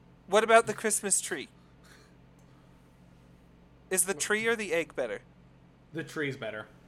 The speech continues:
Speaker 1: Okay, fine. You can put it in D, 'cause I think I, the tree does slap more.
Speaker 2: Airhead Bites. These were, like, E tier.
Speaker 1: Sure. I don't remember.
Speaker 2: Cookie dough.
Speaker 1: I fucking love those.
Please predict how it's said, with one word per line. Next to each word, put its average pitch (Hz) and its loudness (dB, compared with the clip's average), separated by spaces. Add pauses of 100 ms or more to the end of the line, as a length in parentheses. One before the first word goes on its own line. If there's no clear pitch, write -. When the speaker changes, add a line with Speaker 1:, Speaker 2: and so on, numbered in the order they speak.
(720)
Speaker 1:
Okay, 185 2
fine. 135 0
You 123 -16
can 143 -18
put 156 -8
it 147 -2
in 135 -18
D, 117 -14 (100)
'cause 160 -6
I 156 0
think 165 -10
I, 156 -4 (120)
the 147 -10
tree 131 -14
does 113 -8
slap 107 -6
more. 170 -4
Speaker 2:
Airhead 180 -2
Bites. 135 -6 (360)
These 139 -8
were, 135 -8
like, 117 -10 (100)
E 110 -16
tier. 110 -14 (640)
Speaker 1:
Sure. - -4 (960)
I 135 -6
don't 120 -4 (600)
remember. - -8 (1160)
Speaker 2:
Cookie 185 -6
dough. 208 4
Speaker 1:
I 233 12
fucking 208 6
love 139 2
those. 113 -8